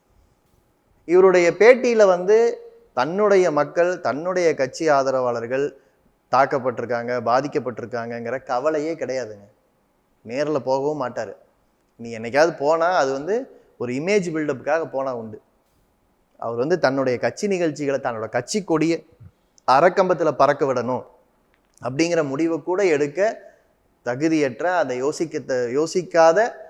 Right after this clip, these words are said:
ஒரு தலைவர். இப்ப எப்படி தலைவர்னு சொல்றது? இது வந்து மேல இருந்து பிளான்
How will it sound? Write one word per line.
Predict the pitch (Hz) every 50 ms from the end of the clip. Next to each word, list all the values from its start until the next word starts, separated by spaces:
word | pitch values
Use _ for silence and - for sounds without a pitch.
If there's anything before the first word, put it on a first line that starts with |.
| - -
ஒரு | 135 143 135
தலைவர். | 131 - 127 135 139 143 131 120 - - _ _ _ _ _
இப்ப | _ - 190
எப்படி | 185 190 226 285 220
தலைவர்னு | 202 175 180 190 196 196 190 190
சொல்றது? | 175 165 151 139 143 135
இது | 147 165
வந்து | 190 214 254 277 - - - - _ -
மேல | 143 156 185 226 254 254 240
இருந்து | 233 247 269 277
பிளான் | 226 208 202 226 247 220